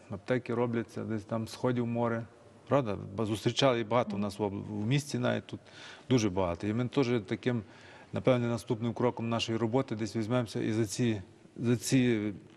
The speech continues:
такі об'єкти, які у своїй, значить, ліцензійній діяльності, вони, в них чітко прописано, що ця аптека має бути доступною для, е, людей з інвалідністю.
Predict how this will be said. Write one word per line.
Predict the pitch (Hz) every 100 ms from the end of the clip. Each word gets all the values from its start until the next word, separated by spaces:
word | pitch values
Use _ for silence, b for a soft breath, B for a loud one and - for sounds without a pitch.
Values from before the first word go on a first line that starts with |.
| - - - - - - -
такі | - 113 131
об'єкти, | 117 104 127 - 120
які | 101 - 117 113 107 B B B B B B
у | 104
своїй, | - 120 131 127 113 - - -
значить, | 117 117 113
ліцензійній | 107 123 127 208 185
діяльності, | 120 117 110 95 90 - 98 87 - 107
вони, | 110 127 131 123 - B B B -
в |
них | 127 -
чітко | 160 - 139
прописано, | 151 139 123 - 98
що | - 110 104 107 - - -
ця | 156
аптека | 170 135 113 -
має | 104 107
бути | 104 101 104
доступною | 98 98 147 147 131 113
для, | 101 104
е, | 98 101 B B B - -
людей | 104 101 123
з | 110
інвалідністю. | 113 113 98 90 87 -